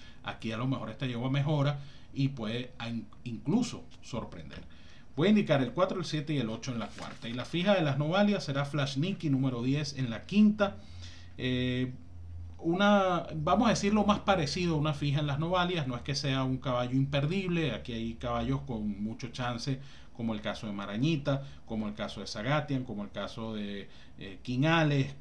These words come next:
eh, qué sé yo, Viejo Lobo. Eh, la carrera es pareja,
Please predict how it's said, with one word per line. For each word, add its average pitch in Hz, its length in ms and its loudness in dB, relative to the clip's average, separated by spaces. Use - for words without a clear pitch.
eh, 107 520 -6
qué 143 160 -4
sé 135 180 -2
yo, 101 580 -4
Viejo 117 320 -2
Lobo. 139 500 4
Eh, 123 220 -4
la 151 180 0
carrera 185 300 2
es - 60 -6
pareja, 120 560 0